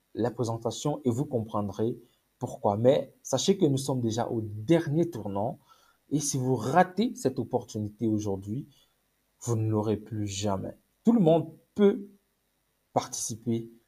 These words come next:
à ce projet. Tout le monde, à partir d'un montant minimum de cinquante dollars sur cinq mois. Et aujourd'hui, il y a plus de six cent mille personnes à travers le monde qui sont dans cette technologie,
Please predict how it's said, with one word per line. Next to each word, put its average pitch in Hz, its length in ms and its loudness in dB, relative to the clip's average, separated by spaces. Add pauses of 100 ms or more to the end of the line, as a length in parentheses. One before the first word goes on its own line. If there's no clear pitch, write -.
à - 60 -20
ce - 140 -6
projet. - 480 -8
Tout 311 120 10
le 139 60 4
monde, 113 280 0
à - 60 -2
partir 131 300 0
d'un 160 60 4
montant 143 380 0
minimum 156 680 0 (300)
de 120 60 -12
cinquante 180 500 -2
dollars 98 640 -2 (680)
sur - 380 -4 (380)
cinq 156 480 0
mois. 131 340 -4 (560)
Et 220 420 2 (220)
aujourd'hui, 160 360 0
il 214 40 6
y - 20 6
a 170 80 8
plus 170 140 -6
de 131 140 4
six 202 260 0
cent 170 380 -2
mille 160 320 0 (100)
personnes 123 540 0
à - 60 -10
travers 117 400 2
le 107 100 -4
monde 131 380 -4 (340)
qui 127 100 -12
sont 135 380 -6 (1500)
dans 120 260 0
cette 127 480 0 (400)
technologie, 98 720 -6